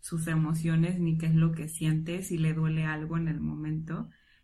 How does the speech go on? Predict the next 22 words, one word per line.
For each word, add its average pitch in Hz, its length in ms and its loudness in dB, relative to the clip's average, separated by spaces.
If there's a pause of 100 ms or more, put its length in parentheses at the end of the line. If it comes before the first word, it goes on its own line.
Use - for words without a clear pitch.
Entonces, 175 460 0
lo 175 220 0
que 175 140 -2
he 170 40 -2
tratado 175 600 -4
de, 160 400 -6
de, 156 540 0
de 160 260 2
hablar 156 420 -2
con 165 220 0
ella, 160 520 0
o 160 200 0
bueno, 156 300 0
de 147 340 -12 (100)
ayudarle, 160 840 -2 (400)
es 175 260 2
como 170 480 -2
a 165 160 2
decirle, 160 420 2
a 160 80 6
ver, 160 180 2
ok, 160 180 -2